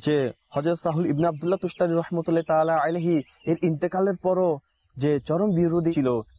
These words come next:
সে আল্লাহর ওলির উসিলায়, আল্লাহ তাআলার দয়ায় সে পথ খুঁজে পেয়েছিল, সেই সুন্দর পথ, যে পথ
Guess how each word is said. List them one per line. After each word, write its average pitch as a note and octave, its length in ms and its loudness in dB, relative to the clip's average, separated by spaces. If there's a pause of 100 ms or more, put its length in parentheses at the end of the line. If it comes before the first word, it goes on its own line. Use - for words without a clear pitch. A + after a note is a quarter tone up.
সে E3+ 200 -2
আল্লাহর D#3 420 0
ওলির E3 380 2 (1000)
উসিলায়, D#3+ 540 2 (220)
আল্লাহ C#3 220 0
তাআলার D#3+ 300 -4
দয়ায় D3+ 440 2 (280)
সে D3+ 80 -2 (100)
পথ F#3+ 140 0 (100)
খুঁজে F3 200 0
পেয়েছিল, C3+ 540 0 (300)
সেই D3 420 0 (300)
সুন্দর E3+ 360 0 (100)
পথ, F3+ 220 2 (220)
যে C#3+ 100 0 (100)
পথ D3 160 0